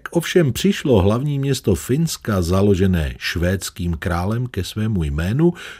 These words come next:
to je otázka, kterou se zabýval nejeden historik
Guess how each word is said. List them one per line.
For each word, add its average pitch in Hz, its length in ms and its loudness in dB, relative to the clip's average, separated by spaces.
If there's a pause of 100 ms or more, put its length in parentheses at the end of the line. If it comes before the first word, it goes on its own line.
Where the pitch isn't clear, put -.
(140)
to 151 140 -4
je 139 120 2
otázka, 123 560 0
kterou 120 340 -2
se 90 180 -2
zabýval 107 580 0 (240)
nejeden 131 640 2
historik 95 800 0